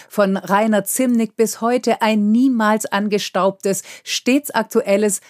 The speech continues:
herausragendes Lese- und Schauabenteuer für Kinder ab vier Jahren.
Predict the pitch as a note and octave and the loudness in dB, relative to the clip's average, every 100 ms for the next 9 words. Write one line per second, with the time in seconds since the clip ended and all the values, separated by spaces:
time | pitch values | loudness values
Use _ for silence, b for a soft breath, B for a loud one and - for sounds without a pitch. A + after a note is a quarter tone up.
0 | b G#3 G#3 A3 B3+ - E3 F3 E3+ F#3 | b -2 2 2 2 0 0 0 2 0
1 | F#3 F#3 - F#3+ B3+ A3 A3 G#3 G3 - | 0 -2 0 0 2 2 0 0 -2 2
2 | G3 G3+ F3 F3 F3+ - F#3 G3 F#3+ A#3 | 2 2 2 0 -2 0 2 2 2 0
3 | A3+ - G3+ G#3 G#3+ F#3+ F#3 - A#3+ G#3+ | -2 -2 0 2 0 0 -4 -4 -2 0
4 | G3+ A3+ G3 D#3 D3 D3 | 0 2 2 0 -2 -6